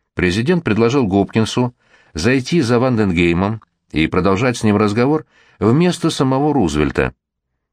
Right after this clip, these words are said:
"Всё, что вам скажет Гарри, сказал бы вам я, и всё, что хотел бы сказать вам я, скажет Гарри", бросив трубку, обратился Рузвельт к Ванденгейму и радушно протянул ему руку.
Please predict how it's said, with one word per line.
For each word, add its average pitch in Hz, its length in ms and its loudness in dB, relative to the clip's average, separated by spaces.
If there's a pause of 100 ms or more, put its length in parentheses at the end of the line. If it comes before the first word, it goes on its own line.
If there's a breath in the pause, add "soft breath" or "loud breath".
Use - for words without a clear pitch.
"Всё, 95 300 0
что 95 220 -2
вам 90 160 2
скажет 87 460 -2
Гарри, 87 480 -2 (420)
сказал 147 440 -2
бы 156 120 0
вам 147 180 0
я, 90 360 -2 (500)
и 92 140 0
всё, 117 240 -2
что - 160 -2
хотел 104 360 0
бы 95 140 0
сказать 92 460 -2
вам 98 180 0
я, 139 280 -2 (180 soft breath)
скажет 139 460 -2
Гарри", 71 460 0 (180)
бросив 80 420 0
трубку, 95 360 0
обратился 80 500 0
Рузвельт 82 420 -2 (220)
к - 60 -12
Ванденгейму 85 840 0 (400 soft breath)
и 156 200 2
радушно 139 540 0
протянул 113 420 0
ему 90 200 2
руку. 73 360 -2